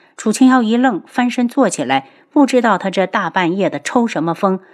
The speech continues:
忍下心头的怒气，冷冷地问道：“请问王爷有什么吩咐，小的一定照做。”轩辕志脸色阴晴不定，这个女人竟然把他的话当作耳边风，该死！他长臂一伸，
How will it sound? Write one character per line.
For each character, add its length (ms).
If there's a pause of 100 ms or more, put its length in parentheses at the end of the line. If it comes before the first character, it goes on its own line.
(140)
忍 200
下 140
心 240
头 180
的 120
怒 200
气， 380 (120)
冷 200
冷 160
地 80
问 220
道 220 (800)
：“请 180
问 140
王 180
爷 160 (380)
有 120
什 140
么 100
吩 200
咐， 260 (200)
小 220
的 100
一 140
定 140
照 160
做。” 320 (680)
轩 240
辕 160
志 360
脸 280
色 200
阴 260
晴 220
不 180
定， 260 (300)
这 160
个 140
女 160
人 320 (100)
竟 180
然 200
把 160
他 160
的 100
话 220
当 200
作 120
耳 200
边 220
风， 320 (180)
该 240
死！ 380 (260)
他 80
长 320
臂 200
一 100
伸， 240